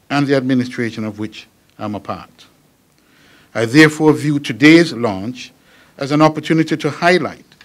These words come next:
the role of the micro sector in driving growth and economic inclusiveness as part of the Logistics Hub initiative, and by extension, the logistics-centered economy.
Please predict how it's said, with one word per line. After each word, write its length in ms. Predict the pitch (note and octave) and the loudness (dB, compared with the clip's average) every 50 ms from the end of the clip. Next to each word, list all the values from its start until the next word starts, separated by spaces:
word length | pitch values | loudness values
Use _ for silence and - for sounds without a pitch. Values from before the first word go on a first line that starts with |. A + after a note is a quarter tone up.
| _ _ - _ - - | _ _ -20 _ -10 -4
the 120 | C3 C3 | -2 0
role 400 | B2+ C3+ D3 D3+ D3+ D3+ D3 D3 | 4 8 10 12 12 12 12 10
of 100 | D3 D3 | 8 4
the 80 | - C3 | 2 0
micro 500 | C3 C#3 C#3 C#3 C3+ C3+ - D3 C3 B2 | 2 4 4 2 2 -2 -6 -8 -8 -8
sector 540 | B2 - - C3+ B2+ - - - G#2+ G#2 G2 - _ _ _ _ _ _ _ | -8 -6 -6 -6 -6 -6 -8 -8 -8 -8 -8 -10 _ _ _ _ _ _ _
in 140 | C3 B2+ B2+ | 0 0 2
driving 460 | A2 B2+ B2 B2 A#2+ A2+ A#2+ A#2+ A2+ | 4 4 4 4 4 2 -2 -8 -10
growth 420 | A2+ A#2 B2 A#2+ A#2 A#2 - - - _ _ _ _ _ _ | -8 -6 -6 -6 -6 -10 -16 -20 -20 _ _ _ _ _ _
and 140 | B2+ B2+ C3 | -4 -4 -2
economic 500 | B2 B2 - A#2 A#2 A2+ A2 A2 - A2+ | -4 -4 -6 -6 -4 -4 -4 -6 -8 -10
inclusiveness 840 | G#2+ G2+ - F#3 F#3 F3+ - - C3 G#2+ E2 - - - - - _ _ _ _ _ _ _ - | -10 -10 -8 -8 -8 -6 -6 -8 -8 -10 -12 -16 -20 -20 -20 -20 _ _ _ _ _ _ _ -8
as 140 | A2 G#2+ - | -8 -8 -8
part 500 | - - C3+ A#2+ A#2+ A2+ A2+ A2+ - _ _ _ _ _ _ _ _ | -4 0 2 2 4 2 0 -2 -8 _ _ _ _ _ _ _ _
of 100 | B2+ A2+ | -10 -8
the 80 | A#2 A#2 | -6 -6
Logistics 640 | A2 A2+ G2 G2 A#2+ A2+ - - - G#2 - - | -6 -6 -6 -6 -8 -8 -8 -10 -12 -12 -12 -8
Hub 260 | - A#2 G#2 G2 G2 - - | -6 -6 -6 -6 -8 -12 -8
initiative, 680 | G#2+ G#2+ B2 C#3 C3+ - D3 - - E2 F2 - _ _ _ _ _ _ _ _ | -4 -2 -2 -2 -2 -4 -8 -8 -12 -18 -18 -20 _ _ _ _ _ _ _ _
and 160 | - G#2 G#2 G#2 | -8 -6 -2 0
by 100 | A2 G#2+ | 0 0
extension, 720 | G#2+ - - - D3+ D#3 D3+ D3+ D3+ - - - - _ _ _ _ _ _ _ _ _ - | -2 -4 -6 -2 -2 -2 -2 -2 -8 -12 -20 -20 -20 _ _ _ _ _ _ _ _ _ -10
the 80 | A2 | -6
logistics-centered 1040 | G#2+ G#2+ G2 G2 G#2+ - - - G#2 - - - - G2 F#2+ F#2 - - F2 E2+ E2+ - _ _ _ _ | -6 -4 -4 -6 -8 -10 -8 -12 -14 -14 -10 -10 -8 -8 -8 -10 -12 -14 -18 -18 -20 -20 _ _ _ _
economy. 460 | F#2 - - F2+ F2 - - _ _ | -20 -20 -18 -18 -18 -20 -20 _ _